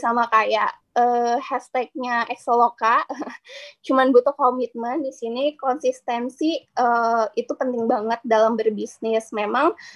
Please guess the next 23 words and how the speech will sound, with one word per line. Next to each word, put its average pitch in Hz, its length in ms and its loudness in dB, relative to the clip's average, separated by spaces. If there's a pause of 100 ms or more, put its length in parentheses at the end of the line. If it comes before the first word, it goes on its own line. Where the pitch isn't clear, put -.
(460)
kalau 226 320 4
dari 226 260 4
segi 208 540 -4
makanan 220 640 0
ya, 269 80 0
bisnis 254 320 -4
makanan, 233 560 -2
emang 262 160 4
nggak - 160 6
sem-, 233 320 -6
nggak 214 160 4
setiap 226 320 0
hari 240 240 2
ya 220 160 2
orang 220 240 -2
itu - 240 -2
bakal 233 240 -2
mengkonsumsi 226 880 -6
si 220 400 -2
Mam 214 320 -2
Risol 214 400 2
ini 240 320 -2
atau, 220 400 2